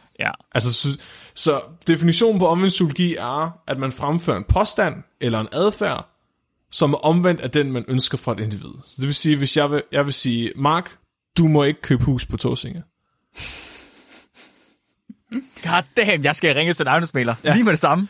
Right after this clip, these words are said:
Speaker 2: Med ønsket om, at Mark, han køber et hus på Tåsinge.
Speaker 1: Er det derfor, du hele tiden har fortalt mig, at jeg skal købe hus på Tåsinge? Vil du gerne være fri for mig?
Speaker 2: Ja, jeg bruger omvendt, omvendt psykologi på dig,
Speaker 1: <laughs>
Speaker 2: fordi jeg vidste, du ville
Speaker 1: Ja.
Speaker 2: opdage, det var omvendt psykologi.
Speaker 1: Kan man blive ved med det, sådan under reverse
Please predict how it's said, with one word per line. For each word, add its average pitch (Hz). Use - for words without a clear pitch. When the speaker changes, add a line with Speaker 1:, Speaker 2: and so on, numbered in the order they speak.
Speaker 2:
Med 156
ønsket 214
om, 156
at 131
Mark, 135
han 151
køber 139
et -
hus 135
på 120
Tåsinge. -
Speaker 1:
Er -
det 165
derfor, 226
du 214
hele 208
tiden 226
har 156
fortalt 208
mig, 127
at -
jeg 113
skal 185
købe 139
hus 147
på 143
Tåsinge? 143
Vil 113
du 151
gerne 196
være 160
fri 262
for 123
mig? 113
Speaker 2:
Ja, 135
jeg 139
bruger 151
omvendt, 160
omvendt 135
psykologi 127
på 117
dig, 127
Speaker 1:
<laughs> 302
Speaker 2:
fordi -
jeg 107
vidste, -
du 127
ville 170
Speaker 1:
Ja. 214
Speaker 2:
opdage, 135
det 98
var -
omvendt 117
psykologi. -
Speaker 1:
Kan 185
man 180
blive 165
ved 180
med 226
det, 175
sådan 165
under 175
reverse 139